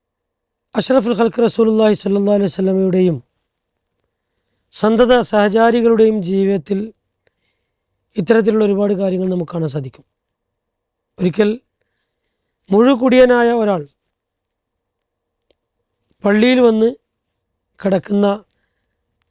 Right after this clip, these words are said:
ഒരു ചരിത്രം നമുക്ക് കാണാൻ സാധിക്കും. ആ സമയത്ത് എല്ലാവരും അദ്ദേഹത്തെ ആട്ടിപ്പുറത്താക്കാൻ വേണ്ടി ശ്രമിക്കുമ്പോൾ, നബി സല്ലല്ലാഹു അലൈഹി വസല്ലമ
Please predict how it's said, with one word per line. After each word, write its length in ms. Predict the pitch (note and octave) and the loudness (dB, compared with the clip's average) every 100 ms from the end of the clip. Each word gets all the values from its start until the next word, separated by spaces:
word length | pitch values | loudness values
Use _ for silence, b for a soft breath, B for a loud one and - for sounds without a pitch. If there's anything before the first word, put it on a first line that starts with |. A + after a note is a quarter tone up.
| - | -6
ഒരു 100 | F#3 | -4
ചരിത്രം 400 | F3+ F3+ E3+ G3 | -2 -2 -4 -4
നമുക്ക് 200 | F#3 E3+ | -4 -4
കാണാൻ 180 | E3+ D#3 | -6 -6
സാധിക്കും. 360 | C#3 C3 - _ _ _ _ _ _ _ _ | -8 -12 -16 _ _ _ _ _ _ _ _
ആ 60 | F3+ | -4
സമയത്ത് 600 | F#3 F#3+ G3 C#3+ G#3+ A3 - _ _ _ _ _ _ | -2 0 -2 -2 -2 -2 -8 _ _ _ _ _ _
എല്ലാവരും 600 | F#3 F#3 G3+ G#3 G#3+ G#3+ - _ _ _ _ _ _ _ _ _ - | -2 2 2 2 0 -4 -10 _ _ _ _ _ _ _ _ _ -8
അദ്ദേഹത്തെ 380 | F3+ G3 F#3 G#3 | -2 0 0 -2
ആട്ടിപ്പുറത്താക്കാൻ 800 | F#3 E3 F3+ F#3 D#3 F#3 F#3 F#3 | -4 -4 -6 -6 -6 -6 -4 -4
വേണ്ടി 160 | F3+ | -4
ശ്രമിക്കുമ്പോൾ, 580 | D3+ E3+ D#3 E3+ D#3+ C#3 - _ _ _ _ _ _ _ _ _ _ _ _ - | -6 -8 -8 -8 -6 -8 -14 _ _ _ _ _ _ _ _ _ _ _ _ -2
നബി 100 | G#3 | 0
സല്ലല്ലാഹു 420 | G#3+ D4 D4 C#4+ C#4+ | 2 2 2 2 2
അലൈഹി 160 | C4+ | 2
വസല്ലമ 500 | B3+ A#3+ A#3+ A#3+ C4 | 0 0 0 -2 -4